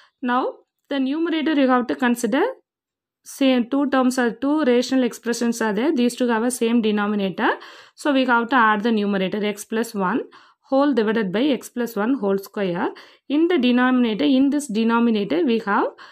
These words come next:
x. So, two by x, write separately. Then here you have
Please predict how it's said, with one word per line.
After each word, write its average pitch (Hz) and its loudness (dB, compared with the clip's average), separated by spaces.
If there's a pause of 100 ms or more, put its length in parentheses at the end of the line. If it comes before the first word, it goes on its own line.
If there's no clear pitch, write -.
(280)
x. 208 -8 (300)
So, 302 0 (380)
two 339 2
by 208 -2
x, 214 -2 (120)
write 214 -2
separately. 208 -2
Then 269 0
here 269 0
you 247 0
have 214 0